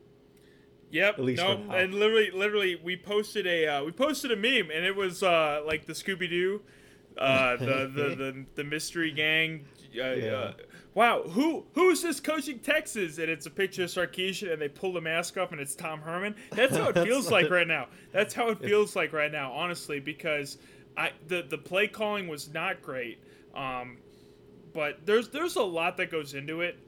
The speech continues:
Speaker 1: You know, play calling wasn't great, but there's so much you can do with certain aspects of the game not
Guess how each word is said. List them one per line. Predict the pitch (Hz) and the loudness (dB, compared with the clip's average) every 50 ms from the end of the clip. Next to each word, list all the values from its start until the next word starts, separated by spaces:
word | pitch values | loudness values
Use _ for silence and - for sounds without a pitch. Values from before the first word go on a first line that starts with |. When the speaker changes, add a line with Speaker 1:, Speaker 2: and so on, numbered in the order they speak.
| - - - | -20 -16 -12
Speaker 1:
You | 170 | -8
know, | 170 160 156 | -6 -6 -6
play | 156 - - 220 240 262 | -6 -6 -2 -2 -2 -2
calling | 254 - 262 262 247 214 | -2 -4 -4 -4 -4 -4
wasn't | 190 190 185 175 185 160 | -4 -6 -6 -8 -8 -8
great, | - 156 156 180 180 - | -4 -2 -2 -2 -2 -2
but | 185 175 180 - - - - - - - - - - - - - - - - - - - | -6 -10 -10 -12 -20 -20 -20 -20 -20 -20 -20 -20 -20 -20 -20 -20 -20 -20 -20 -20 -18 -8
there's | - 226 220 - | -4 -4 -4 -2
so | - - 294 320 | -2 -4 -4 -2
much | 320 302 247 - - | -2 -4 -6 -8 -8
you | 220 220 | -10 -8
can | - 220 190 | -8 -8 -6
do | 165 190 202 202 | -4 -4 -4 -2
with | 185 170 151 - - | -4 -6 -8 -8 -8
certain | - - 208 202 180 165 | -6 -6 -6 -6 -6 -6
aspects | 151 147 156 165 165 - - 165 151 - - | -6 -4 -4 -4 -4 -6 -6 -6 -6 -8 -10
of | 160 143 | -10 -10
the | 147 | -8
game | 143 147 151 151 151 147 139 131 131 | -6 -4 -2 -2 -2 -4 -8 -10 -10
not | 139 139 147 147 147 143 | -8 -8 -6 -8 -8 -10